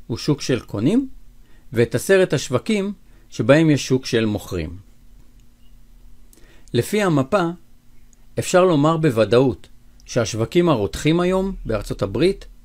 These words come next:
הם מדינות רצועת השמש במערב, שזה בעצם שוק של מוכרים,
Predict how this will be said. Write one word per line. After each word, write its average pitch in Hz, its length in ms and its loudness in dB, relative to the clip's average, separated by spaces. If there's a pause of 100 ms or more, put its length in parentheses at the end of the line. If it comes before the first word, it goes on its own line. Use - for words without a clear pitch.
(380)
הם 127 120 2
מדינות 123 400 0
רצועת 139 480 -2
השמש 120 440 -4
במערב, 95 600 -4 (1000)
שזה 117 240 2
בעצם 131 400 4
שוק 113 260 -2
של 107 180 0
מוכרים, 98 560 -2